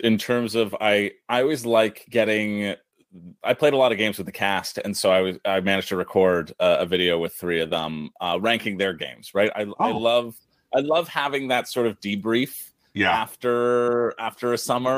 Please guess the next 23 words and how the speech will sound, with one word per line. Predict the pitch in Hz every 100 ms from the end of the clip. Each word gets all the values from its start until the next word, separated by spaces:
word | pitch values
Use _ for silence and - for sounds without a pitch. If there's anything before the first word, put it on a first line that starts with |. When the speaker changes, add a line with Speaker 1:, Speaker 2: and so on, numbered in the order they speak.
| 131
Speaker 1:
or | 104
after, | 101 104 - 107
like, | 95 92
spending | - 98 98
a |
lot | 95 95
of |
time | - 101
together, | 110 117 127
or | 185
li-, | 190 226 185
literally | 233 190 123 98
after | 101 -
every | 101 90
game | 98 107
night. | 80 80 _ _ -
Like, | 110
if | 117
I'm | 135
Speaker 2:
Mm-hmm. | 139
Speaker 1:
playing | 120 113 110
with | 107
my, | 101 92